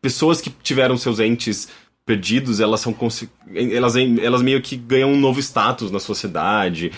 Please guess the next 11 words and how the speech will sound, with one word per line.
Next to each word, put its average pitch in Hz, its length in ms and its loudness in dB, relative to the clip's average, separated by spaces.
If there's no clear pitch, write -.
É 143 80 0
meio 202 140 4
que 233 60 -10
uma 233 100 2
ficção - 360 0
meio 190 160 4
loucona, 160 420 2
quase 185 200 0
que - 20 2
uma 208 120 2
fantasia 139 840 0